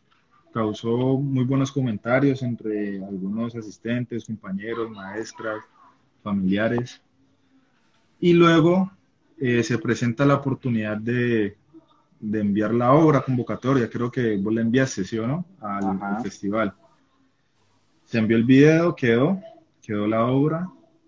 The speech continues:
Speaker 1: Y aquí ya, eh, por compromiso de las actrices que estaban en el, en el reparto, eh, principal, o original, por así decirlo, en el primer reparto,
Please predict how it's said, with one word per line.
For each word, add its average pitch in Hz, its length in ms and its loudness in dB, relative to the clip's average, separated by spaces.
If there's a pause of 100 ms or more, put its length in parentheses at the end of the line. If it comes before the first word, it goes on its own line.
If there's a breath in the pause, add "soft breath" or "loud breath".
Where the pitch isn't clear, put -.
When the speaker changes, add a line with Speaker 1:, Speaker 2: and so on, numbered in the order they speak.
(380)
Speaker 1:
Y 117 140 4
aquí 110 360 0
ya, 120 580 4 (380)
eh, 101 840 -2
por 110 140 -4
compromiso 113 680 -2
de 131 120 -2
las 117 180 0
actrices 113 560 -2
que 113 120 -8
estaban 107 340 -4
en 113 140 0
el, 98 260 -4
en 107 60 -10
el 101 100 -6
reparto, 98 600 -8 (360)
eh, 95 380 -6 (1080)
principal, 107 500 0
o 104 220 0 (140)
original, 117 480 0
por 131 140 -4
así 107 160 -2
decirlo, 117 380 -2
en 127 60 -4
el 113 100 -2
primer 101 240 -4
reparto, 113 540 -8